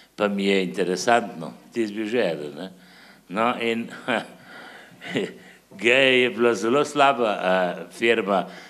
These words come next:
mislim, kar se tega performansa tiče, slab je biti, da vse, vse slabo, ne.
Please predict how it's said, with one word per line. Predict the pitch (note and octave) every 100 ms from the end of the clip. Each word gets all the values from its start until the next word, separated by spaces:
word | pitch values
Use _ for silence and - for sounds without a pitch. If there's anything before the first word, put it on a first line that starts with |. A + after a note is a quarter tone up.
| - -
mislim, | F#2 G#2+ - A2 G2
kar | F#2 G#2+ G2
se | G#2 F#2
tega | G#2+ G2 F#2+
performansa | F#2+ F#2 G2+ G2+ F#2+ F#2 F2+ F#2+
tiče, | F2+ F#2+ F2+ G2+ F#2 - - - _
slab | - G#2+ G#3
je | G#3 C#3
biti, | G2+ F2+
da | G#2 F#2+
vse, | F2+ G#2 F2+
vse | F2 G2
slabo, | F2 E2+ E2 A#2+
ne. | E2 E2+